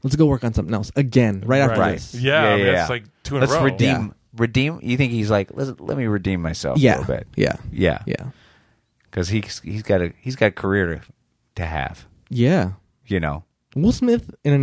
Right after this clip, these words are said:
Speaker 1: Netflix movie. That's big, guys.
Speaker 3: That's huge.
Speaker 2: That's true.
Speaker 3: Yeah.
Speaker 2: That's true. That's
Speaker 3: Actually,
Speaker 2: a good point.
Speaker 3: the, the, and, and the girl, eh,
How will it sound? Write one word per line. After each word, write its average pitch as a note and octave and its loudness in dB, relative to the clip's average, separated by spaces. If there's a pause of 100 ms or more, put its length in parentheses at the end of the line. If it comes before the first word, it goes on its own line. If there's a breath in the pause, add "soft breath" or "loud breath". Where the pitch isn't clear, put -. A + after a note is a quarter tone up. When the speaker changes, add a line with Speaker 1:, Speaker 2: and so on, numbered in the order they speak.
(100)
Speaker 1:
Netflix - -2
movie. A2 0
That's D#3+ 0
big, B2+ 0
guys. - -10
Speaker 3:
That's - 2
huge. F3 4
Speaker 2:
That's F2+ -4
true. G#2 0
Speaker 3:
Yeah. A2 2
Speaker 2:
That's G#2+ -8
true. B2 -2
That's - -2
Speaker 3:
Actually, A2 0
Speaker 2:
a - -4
good C#3 -2
point. C#3 0
Speaker 3:
the, A#2 2 (280)
the, F2+ -4
and, G#2 0
and G#2 -4
the G2+ -6
girl, A#2+ 4 (160)
eh, B2 -2